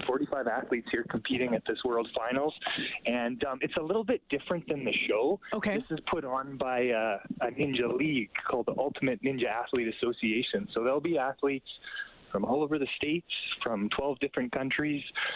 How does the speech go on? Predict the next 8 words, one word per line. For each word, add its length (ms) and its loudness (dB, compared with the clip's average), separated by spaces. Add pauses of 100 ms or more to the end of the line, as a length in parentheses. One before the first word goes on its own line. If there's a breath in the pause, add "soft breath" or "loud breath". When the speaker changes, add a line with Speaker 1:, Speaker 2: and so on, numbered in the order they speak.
(300 loud breath)
Speaker 1:
There's 180 2
about 320 2 (240)
seventy 460 0
athletes 560 -2
from 140 0
Canada. 440 0 (160)
Speaker 2:
Wow. 140 2
Speaker 1:
Forty-five 400 0